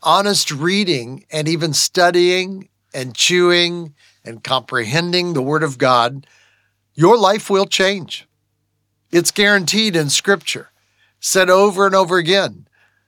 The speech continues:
that these things will happen. We find out that the Word of God is a, is a tool. It is a weapon that shapes your thinking. As you begin to move forward, you move what the Bible says from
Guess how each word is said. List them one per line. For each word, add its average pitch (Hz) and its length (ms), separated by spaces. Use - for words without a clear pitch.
that 143 220
these 190 360
things 190 420
will 180 260
happen. 165 600
We 143 100
find 170 320
out 165 180
that 160 120
the 170 80
Word 170 220
of 156 140
God 175 520
is 151 260
a, 156 320
is 151 180
a 147 140
tool. 220 600
It 170 160
is 156 100
a 151 140
weapon 208 720
that 156 220
shapes - 560
your 226 180
thinking. 214 560
As 135 180
you 220 100
begin 240 320
to 233 60
move 226 240
forward, 190 640
you 151 120
move 196 460
what 180 160
the 190 80
Bible 190 380
says 156 420
from 156 320